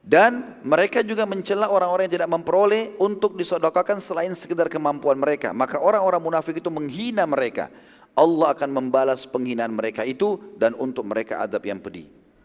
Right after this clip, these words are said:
Nyata sekali ayat ini turun, subhanallah. Ya. Namun karena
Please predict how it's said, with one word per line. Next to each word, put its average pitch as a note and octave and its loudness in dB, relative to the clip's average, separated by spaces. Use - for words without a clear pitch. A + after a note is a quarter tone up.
Nyata D#3+ -4
sekali C3+ -4
ayat A#2 -2
ini B2 -6
turun, A2+ -4
subhanallah. G2+ -8
Ya. - -14
Namun A3 4
karena G#3 2